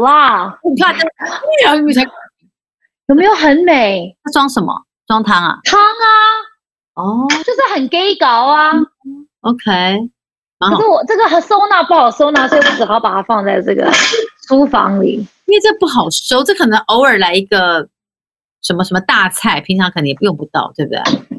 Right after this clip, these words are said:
Speaker 1: 有没有看到我古董的花瓶？
Speaker 2: 你这
Speaker 1: 很美。
Speaker 2: 很好看。你最近很爱乱买东西哈。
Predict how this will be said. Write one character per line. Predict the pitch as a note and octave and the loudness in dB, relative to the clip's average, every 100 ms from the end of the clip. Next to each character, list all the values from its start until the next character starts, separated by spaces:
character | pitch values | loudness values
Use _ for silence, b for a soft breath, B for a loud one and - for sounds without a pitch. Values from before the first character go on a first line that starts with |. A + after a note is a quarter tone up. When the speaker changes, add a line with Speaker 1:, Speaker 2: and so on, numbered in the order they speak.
| - | 0
Speaker 1:
有 | F4 | 2
没 | |
有 | |
看 | G4 | 2
到 | F#4+ | 2
我 | D4 A#3 | 4 2
古 | A#3 C4 | 2 2
董 | B3+ G3+ | 2 0
的 | G3 | -2
花 | G3 G#3+ A3 | 0 0 0
瓶？ | - B3+ G#3+ - _ _ _ _ _ _ | -4 -6 -8 -12 _ _ _ _ _ _
Speaker 2:
你 | A#3+ | -4
这 | B3+ | 0
Speaker 1:
很 | G3 | 0
美。 | G3 F#3 F#3 _ | 0 -2 -8 _
Speaker 2:
很 | E3+ | -10
好 | E3 - | -10 -10
看。 | - C#3+ - _ - | -10 -10 -10 _ -2
你 | |
最 | A#3+ | 0
近 | F#4 F#4+ B3 | 2 0 -2
很 | G#3+ | -2
爱 | A#3 | 0
乱 | C4 A3 | 0 0
买 | C#3 | -2
东 | D#3 D#3+ | -4 -4
西 | - D#3 | -6 -6
哈。 | D3 | -6